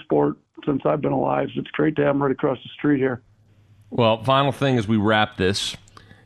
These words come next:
Speaker 2: Nick Saban's obviously gonna be watching closely in the N C double A tournament, as everybody will be. For Alabama to be a team to get back to a Sweet sixteen and then, you know, have a chance to advance and, you know, play deep into the N C double A tournament,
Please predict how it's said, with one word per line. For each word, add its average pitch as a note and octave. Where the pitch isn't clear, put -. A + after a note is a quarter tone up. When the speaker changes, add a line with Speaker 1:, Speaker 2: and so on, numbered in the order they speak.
Speaker 2:
Nick G#2+
Saban's A2
obviously G#2
gonna G2+
be G2+
watching G2
closely G#2+
in G2
the G2
N G2
C -
double F#2+
A F2+
tournament, G2
as F2+
everybody F#2
will F2
be. E2+
For B2+
Alabama B2
to G#2+
be A2+
a G#2+
team G2+
to F#2+
get F2+
back F#2+
to G#2
a F#2+
Sweet G2+
sixteen F#2+
and F2+
then, F#2
you F#2
know, F#2
have F#2
a F2
chance F#2
to F#2+
advance F2+
and, F2
you F2
know, E2+
play F#2+
deep G#2
into F#2
the F2
N F2
C -
double F2
A E2+
tournament, F2